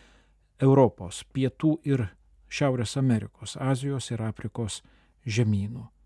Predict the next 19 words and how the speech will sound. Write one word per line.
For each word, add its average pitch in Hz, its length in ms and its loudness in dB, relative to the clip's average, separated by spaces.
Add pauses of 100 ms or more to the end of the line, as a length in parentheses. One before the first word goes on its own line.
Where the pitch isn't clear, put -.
(800)
Kai 196 320 4
kurios 170 400 2
prakartėlės 160 560 0
pagamintos 143 560 2
pagal 135 400 -2
susiklosčiusias 127 960 -6
tradicijas, 113 720 -2
o 151 80 -8
kitos 165 480 -6
kūrybingai 147 640 2
naudojant 151 560 2
visas 151 400 -6
medžiagas, 139 640 0
kurios 135 560 -4
tik 143 240 -2
gali 127 400 0
pasitaikyti - 640 -4
po 117 240 -2
ranka – 117 380 -2